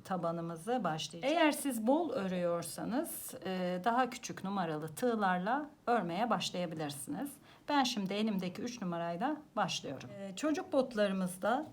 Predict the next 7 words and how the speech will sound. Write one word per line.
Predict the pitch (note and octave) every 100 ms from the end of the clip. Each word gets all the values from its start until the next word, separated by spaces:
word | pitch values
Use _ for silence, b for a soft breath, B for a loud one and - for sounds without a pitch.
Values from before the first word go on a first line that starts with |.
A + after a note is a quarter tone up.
| B B
şu | - - -
kısımdan | B3+ - G3 F3+ D#3+ F#3+ G#3+
tam | A#3+ C#4
tabanın, | C#4 A#3+ G#3+ G#3+ F#3+ G3+ B3 - - -
e, | F#3 F#3 F3+ F3+ F3 -
alt | B3 C4+ -
kısmı | G3+ - F#3 F3 F3